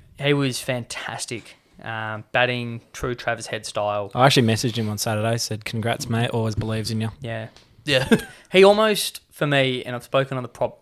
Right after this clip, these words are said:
Speaker 1: pod previously about our, like, mid-two thousands team, how safe we all felt. Matthew Hayden, Ricky Ponting, all the Aussie larrikins. Travis Head has that vibe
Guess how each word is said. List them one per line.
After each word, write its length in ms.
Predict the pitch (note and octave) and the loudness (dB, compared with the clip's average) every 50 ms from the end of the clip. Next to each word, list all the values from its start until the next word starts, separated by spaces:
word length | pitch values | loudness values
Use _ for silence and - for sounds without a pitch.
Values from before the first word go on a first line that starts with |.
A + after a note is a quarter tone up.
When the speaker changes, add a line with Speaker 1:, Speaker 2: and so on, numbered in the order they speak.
| _ - | _ -6
Speaker 1:
pod 260 | - C3 B2 A#2+ - - | 0 0 0 0 0 -4
previously 580 | - - A#2 A#2+ A#2+ A#2+ A2+ - - G#2+ G#2+ G#2+ | -4 -2 -4 -6 -6 -8 -8 -6 -6 -6 -6 -4
about 400 | G#2+ A2 A2 G#2+ G#2+ G2+ - - _ _ _ _ _ _ _ _ _ _ _ _ _ _ _ - | -2 0 0 0 0 -2 -4 -10 _ _ _ _ _ _ _ _ _ _ _ _ _ _ _ -6
our, 100 | - A#2 G#2+ | -2 0 2
like, 240 | G#2+ G#2+ F#2+ - - | 2 0 0 -2 -4
mid-two 300 | D3 C#3 C3+ - C3 A#2+ | -4 -4 -4 -4 -6 -2
thousands 360 | - A#2+ A#2 A#2+ A2+ A#2 - | 0 0 0 0 -2 -6 -8
team, 200 | - A#2 A2 A2 | -8 -8 -8 -8
how 100 | A#2+ G#2+ | -8 -6
safe 480 | - - - - - D3+ C#3 C3 - - | -2 0 0 2 2 2 2 0 -4 -8
we 160 | C3+ B2+ B2 | -6 -6 -4
all 100 | A#2+ A#2 | -4 -6
felt. 460 | - - - B2 A#2 A#2+ A#2 - - | -6 -6 -4 -4 -4 -4 -6 -4 0
Matthew 360 | D3+ D3+ D3+ - - C3+ B2+ | 2 2 2 2 -2 -4 -2
Hayden, 600 | A#2+ - C3 C3+ C3+ C3 C3 C3 C3 B2+ B2+ B2+ C3 - - - - | 2 2 4 4 2 2 -2 -2 -4 -4 -4 -6 -10 -12 -20 -12 -4
Ricky 240 | - D3+ D3 - C#3 | -4 -2 -2 -2 -2
Ponting, 580 | - - - C#3+ C#3+ C#3 C#3 C#3 C#3 C#3 C3+ C#3 | 0 2 2 2 2 2 2 2 2 2 0 2
all 220 | C#3+ D#3 D3+ D3+ | 2 4 4 6
the 360 | C#3 C#3 C3+ C3 B2+ B2+ A#2+ - | 8 8 8 8 8 6 4 4
Aussie 240 | C#3 C#3+ C3 B2+ B2+ | 2 2 2 4 6
larrikins. 480 | C3 C3+ C#3 C#3 C3+ - C#3+ C#3 C3 | 8 10 10 10 8 4 -2 -4 -2
Travis 300 | - - E3 E3 E3 D#3+ | 4 8 8 8 8 6
Head 160 | - D3 C#3 - | 2 2 2 2
has 180 | - B2+ B2 B2 | 2 -2 0 0
that 160 | B2 G#2+ G#2 | 0 -2 0
vibe 280 | A#2 G#2+ G#2+ G#2 G2 | 0 0 0 0 -2